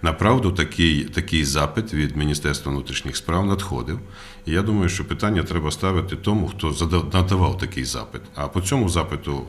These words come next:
ну, скажу вам більше, ми подали, відповідь була подана,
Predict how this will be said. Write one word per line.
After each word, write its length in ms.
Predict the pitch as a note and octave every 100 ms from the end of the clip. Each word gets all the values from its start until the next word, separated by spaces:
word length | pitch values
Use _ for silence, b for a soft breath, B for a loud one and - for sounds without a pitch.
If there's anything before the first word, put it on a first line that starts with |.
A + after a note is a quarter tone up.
| -
ну, 300 | G2+ A#2 G2 F#2
скажу 340 | - F2+ F2
вам 140 | E2 D#2
більше, 340 | D2 C#2 D2
ми 180 | E2+ F2+
подали, 540 | F2+ F2 F#2 E2 D#2 -
відповідь 560 | D#2+ G2 F#2+ D#2 D2 D2 B B B B B -
була 200 | E2 E2
подана, 560 | G2+ F#2 D#2+ D2 C2+